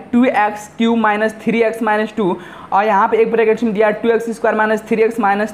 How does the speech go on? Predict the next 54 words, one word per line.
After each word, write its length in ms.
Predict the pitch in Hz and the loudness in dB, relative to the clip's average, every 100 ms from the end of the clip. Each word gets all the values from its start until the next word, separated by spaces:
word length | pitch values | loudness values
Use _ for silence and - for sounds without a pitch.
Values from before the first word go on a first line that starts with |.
| - | -4
तिरसठ 380 | 208 208 240 233 | -4 0 0 2
के 140 | 233 | 0
गुणनखंड 500 | 196 202 196 190 160 | 2 0 -2 -2 -2
है। 80 | 120 - - - - | -4 -8 -18 -16 -6
तो 60 | |
देखिए 260 | 180 196 240 | -2 0 2
ए 100 | 226 240 | 2 2
option 320 | 233 233 240 | 2 -2 -2
आपका 220 | 226 226 | 0 -2
दिया 180 | 208 226 | 0 0
है 60 | |
friends 320 | 226 175 196 - | 0 -4 -4 -2
x 220 | 214 220 | -2 0
minus 340 | 214 214 208 | 0 0 -2
three 240 | 220 190 208 | -2 -2 0
और 200 | 170 202 | 2 2
एक 120 | 214 | 2
ब्रैकेट्स 360 | 208 202 214 220 | 0 0 0 -2
में 100 | 208 | -6
टू 140 | 202 | -2
एक्स 180 | 208 214 | -2 0
प्लस 220 | 208 208 | -2 0
थ्री 260 | 226 170 190 | 0 0 -2
और 280 | - 185 196 | 0 2 2
एक 140 | 214 | 0
ब्रैकेट्स 320 | 175 202 202 | 0 -2 -2
में 100 | 208 | -2
x 200 | 180 208 | -2 0
minus 280 | 208 196 196 | -2 -2 0
one 200 | 196 190 - | 0 0 0
और 180 | 175 180 | -2 0
एक्स 200 | 202 214 | -2 -2
minus 300 | 185 190 196 | -2 -2 -2
seven। 260 | 139 110 127 - - - - | -4 -6 -12 -18 -20 -12 -2
और 120 | 190 | -2
बी 160 | 185 247 | 0 0
option 300 | 254 254 254 | 0 0 0
आपका 220 | 254 254 | 0 0
दिया 200 | 208 240 | -2 0
है 80 | 247 | 0
फ्रेंड्स 280 | 247 226 226 | 0 -2 0
एक्स 260 | 208 226 220 | 0 -2 0
plus 240 | 226 220 | -2 0
three, 200 | 247 220 | 0 0
टू 120 | 220 | 0
एक्स 200 | 220 214 | 0 0
माइनस 280 | 226 214 214 | 0 0 -2
थ्री, 160 | 233 214 | -2 -2
एक्स 340 | 226 214 214 | 0 0 -2
minus 280 | 226 208 208 | -2 -2 0
वन, 200 | 220 220 | 0 0
एक्स 200 | 190 202 | 0 -2
minus 240 | 196 196 196 | -2 -2 -2
seven। 260 | 165 170 | -2 -2